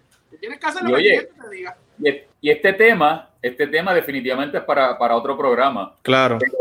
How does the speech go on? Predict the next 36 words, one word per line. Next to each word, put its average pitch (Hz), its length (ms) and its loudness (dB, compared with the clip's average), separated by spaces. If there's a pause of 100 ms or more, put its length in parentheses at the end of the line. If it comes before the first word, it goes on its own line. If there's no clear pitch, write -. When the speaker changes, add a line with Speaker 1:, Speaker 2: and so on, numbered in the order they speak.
(160)
Speaker 2:
es 147 220 0
que 180 60 4
es 180 40 0
la 190 140 4
nueva 175 240 6
modalidad 135 760 2
y 123 120 -4
a-, 123 140 0
y 131 120 -4
es 131 80 -4
preocupante. 147 760 -2 (340)
Porque 123 240 -6
nosotros 131 380 -2
los 165 100 2
entrenadores, 170 680 0
lamentablemente, 135 600 -4
nos 139 120 -6
van 127 140 -4
a 123 100 -4
poner 147 220 -6
en 147 160 -8
juego 147 440 -2 (180)
si - 220 -10
verdaderamente 120 760 0
es 143 140 -2
el 143 120 -2
trabajo 127 280 0
de 156 80 -2
nosotros 165 480 -2
o 139 60 2
es 135 60 0
el 131 60 -10
trabajo 139 320 0
de 151 60 -2
los 147 100 -4
jugadores. 113 560 -2